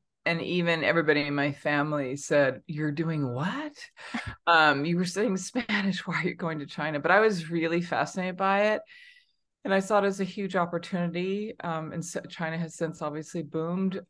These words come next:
Speaker 1: Um, I, um, I,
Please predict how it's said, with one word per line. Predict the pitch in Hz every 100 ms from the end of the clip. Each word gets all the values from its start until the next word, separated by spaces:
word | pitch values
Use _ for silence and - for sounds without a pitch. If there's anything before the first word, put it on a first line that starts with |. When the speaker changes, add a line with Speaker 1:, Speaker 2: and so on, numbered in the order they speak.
| 170
Speaker 1:
Um, | 165 160 160
I, | 175 175 180 175 175 - -
um, | 160 160 156 151 147 156 160 _ _ - - _ _ _ _ _ _
I, | 165 170 170 165 165 165 160